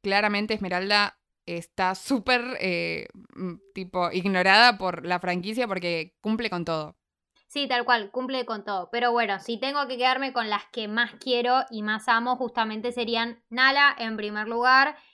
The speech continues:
Speaker 2: y en segundo lugar, eh, Lady Marian.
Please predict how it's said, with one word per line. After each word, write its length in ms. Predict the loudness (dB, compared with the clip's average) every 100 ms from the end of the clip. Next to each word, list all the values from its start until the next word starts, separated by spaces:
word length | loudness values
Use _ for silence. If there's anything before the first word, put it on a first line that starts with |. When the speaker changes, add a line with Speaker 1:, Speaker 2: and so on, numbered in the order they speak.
| -6
Speaker 2:
y 80 | -4
en 160 | -4
segundo 440 | -4 -6 -4 -6 -4
lugar, 480 | 0 4 4 2 -4 -10
eh, 560 | -6 -4 -2 -4 -6 -8
Lady 540 | -8 -6 -6 -6 -6
Marian. 480 | -8 -10 -12 -16